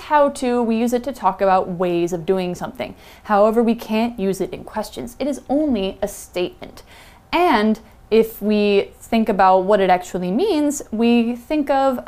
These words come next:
uh, it's a way to get rid of that can, should, might, may, and turn it into a to, which is actually much easier to say. So we can say, um,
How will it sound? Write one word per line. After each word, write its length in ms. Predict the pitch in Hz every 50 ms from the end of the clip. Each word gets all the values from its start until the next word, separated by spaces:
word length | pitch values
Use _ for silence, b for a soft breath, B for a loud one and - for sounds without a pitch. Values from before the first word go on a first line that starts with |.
| - -
uh, 320 | 220 208 208 208 208 208 -
it's 160 | 220 220 -
a 60 | 240
way 300 | 233 214 240 240 247 247
to 280 | 240 - - - 247 233
get 200 | 202 233 220 -
rid 160 | 202 208 202
of 140 | 196 196 185 175
that 260 | 196 175 175 - -
can, 640 | - - - 277 269 262 262 254 254 254 254 247 247
should, 720 | 240 240 - - 247 240 240 233 226 226 226 220 208 208
might, 540 | 185 180 180 180 180 180 180 185 180 175 - - - -
may, 540 | 180 185 185 190 180 180 180 180 185 185 180 B B B B B B B B -
and 160 | 202 208 196
turn 200 | - 220 220 214
it 100 | 208 190
into 260 | 190 185 185 - 196
a 60 | 185
to, 300 | 180 - - 165 131 - - -
which 160 | 202 196 202
is 100 | 208 196
actually 260 | 196 185 - - 196
much 160 | 180 175 180 -
easier 280 | - 180 170 175 165 165
to 140 | - - 175
say. 400 | - - - 202 - - - - B B B B B B
So 540 | B - - - 277 285 285 233 208 208 214
we 160 | 202 190 214
can 180 | 208 - 208 202
say, 600 | 190 - - - 196 185 185 190 190 190 190 190 -
um, 500 | 190 185 180 180 180 180 180 180 180